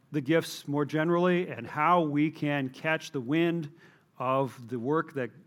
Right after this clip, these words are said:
that the Holy Spirit is doing through the gifts. And the big ideas were we need to be engaged in community so that we can benefit from the gifts of all the people around us. And that includes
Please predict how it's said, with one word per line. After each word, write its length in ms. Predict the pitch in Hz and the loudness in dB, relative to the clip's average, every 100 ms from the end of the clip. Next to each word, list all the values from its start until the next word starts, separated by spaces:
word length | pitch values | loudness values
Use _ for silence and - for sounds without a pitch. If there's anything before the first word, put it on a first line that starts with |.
| - | -10
that 220 | 123 113 | -8 -8
the 80 | 127 | -6
Holy 160 | 139 | -4
Spirit 320 | 147 - 151 135 | -4 -2 0 0
is 100 | 107 | -2
doing 300 | 135 165 147 | -2 0 -2
through 240 | - 147 | -2 -2
the 80 | 151 | 0
gifts. 440 | 143 185 - - - - _ _ _ _ - | 2 0 0 -12 -16 -20 _ _ _ _ -6
And 160 | 143 | -4
the 60 | 135 | 0
big 220 | 185 196 | 2 4
ideas 500 | 190 165 190 196 175 | 6 4 4 4 2
were 300 | 147 185 180 | 2 2 2
we 200 | 160 165 | 0 -2
need 120 | 208 | -2
to 80 | 185 | -2
be 120 | 170 | 0
engaged 720 | 156 135 180 190 196 180 143 | 0 0 -2 0 2 0 -4
in 380 | 214 170 180 180 | -2 2 2 0
community 680 | - 165 208 214 127 104 131 - _ | -2 0 2 2 0 -4 -12 -16 _
so 140 | - 156 | -4 -2
that 60 | 139 | 2
we 200 | 165 202 | 2 2
can 140 | 170 | 0
benefit 580 | 143 165 202 208 127 - | 2 2 2 0 -6 -6
from 180 | 135 143 | -4 -2
the 80 | |
gifts 320 | 127 135 147 139 | 0 -2 -2 -4
of 60 | |
all 100 | 135 | -2
the 80 | 143 | -2
people 240 | 151 151 | -2 -2
around 320 | 151 147 226 170 | 0 0 0 -4
us. 340 | - - - _ _ _ _ _ | -10 -16 -18 _ _ _ _ _
And 140 | 131 120 | -8 2
that 120 | 151 | 4
includes 600 | 165 165 175 170 135 - | 4 4 4 4 0 -10